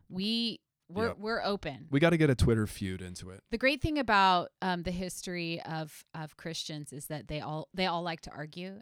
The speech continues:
Speaker 1: in any
Speaker 2: Yep.
Speaker 1: era. So
Speaker 2: Yep.
Speaker 1: we're gonna find things
Speaker 2: Yep.
Speaker 1: to argue about.
Speaker 2: Yep.
Speaker 1: And our format is gonna be about three minutes.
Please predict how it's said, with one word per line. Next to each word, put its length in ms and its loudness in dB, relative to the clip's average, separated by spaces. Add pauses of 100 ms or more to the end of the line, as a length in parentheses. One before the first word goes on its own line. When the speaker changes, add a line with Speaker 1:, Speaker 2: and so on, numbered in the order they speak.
Speaker 1:
in 140 -10
any 220 -6
Speaker 2:
Yep. 120 -4
Speaker 1:
era. 380 -4
So 380 -2
Speaker 2:
Yep. 140 -2
Speaker 1:
we're 100 -2
gonna 160 0
find 360 0
things 600 -6
Speaker 2:
Yep. 220 -4
Speaker 1:
to 300 -2
argue 360 -4
about. 320 -6 (320)
Speaker 2:
Yep. 200 -2 (280)
Speaker 1:
And 140 2
our 60 6
format 500 6 (100)
is 80 -8
gonna 180 2
be 160 -2
about 260 0 (300)
three 320 0
minutes. 640 -4